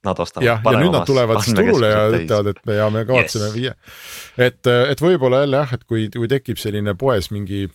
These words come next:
Speaker 2: äh, kaheks päevaks see hetk, kus Facebook ei ole veel poodi jõudnud ja krüptomehed, neil ei ole enam raha, et poodi minna, et siis mine osta ära. <laughs> Sest
Speaker 1: Jah.
Speaker 2: see asi võib jälle, jälle jamaks minna, aga no mine tea. Ja uued
Speaker 1: Nii et
Speaker 2: kaardid on
Speaker 1: tsüklid
Speaker 2: siin ka
Speaker 1: käivad.
Speaker 2: tulemas kõigil.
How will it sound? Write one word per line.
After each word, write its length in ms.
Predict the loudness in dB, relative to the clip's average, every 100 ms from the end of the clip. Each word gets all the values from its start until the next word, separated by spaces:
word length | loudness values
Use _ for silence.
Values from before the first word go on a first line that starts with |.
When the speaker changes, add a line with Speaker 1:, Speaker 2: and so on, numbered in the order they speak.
| _ -20
Speaker 2:
äh, 260 | -12 -10 -4
kaheks 280 | 0 0 2
päevaks 320 | 2 2 0
see 80 | 0
hetk, 140 | 0 -4
kus 80 | -2
Facebook 360 | -2 0 -6 0
ei 80 | 2
ole 100 | 2
veel 80 | 0
poodi 320 | 0 0 0
jõudnud 400 | 0 -2 -8 -8
ja 120 | -8
krüptomehed, 720 | -4 -2 0 0 -2 -4 -16 -20 _
neil 160 | -6 -2
ei 80 | 0
ole 160 | 0
enam 160 | 0 0
raha, 220 | 2 0
et 40 | 0
poodi 240 | -2 0 -2
minna, 200 | -4 -6
et 80 |
siis 120 | -2 0
mine 120 | 0
osta 200 | 0 0 0
ära. 120 | -2 -2
<laughs> 600 | -2 0 -4 -4 -20 -10
Sest 300 | -10 -8 -6
Speaker 1:
Jah. 260 | -6 -4 0
Speaker 2:
see 120 | 2 2
asi 160 | 2
võib 240 | 2 2 2
jälle, 220 | 2 0 -2 -2 -2 0
jälle 280 | 0 2
jamaks 320 | 2 0 -4 -8
minna, 280 | -6 -8 -10
aga 200 | -4 -2
no 80 | -2
mine 160 | -2 -2
tea. 120 | -2 -6 _ _ _ -20 -20 -16 -14 -8 0
Ja 80 | 2
uued 160 | 4
Speaker 1:
Nii 20 |
et 60 | 4
Speaker 2:
kaardid 160 | 2 2
on 80 |
Speaker 1:
tsüklid 100 | 0
Speaker 2:
siin 120 | 0 2
ka 20 |
Speaker 1:
käivad. 140 | 2
Speaker 2:
tulemas 240 | 2 0 -4
kõigil. 300 | -8 -10 -12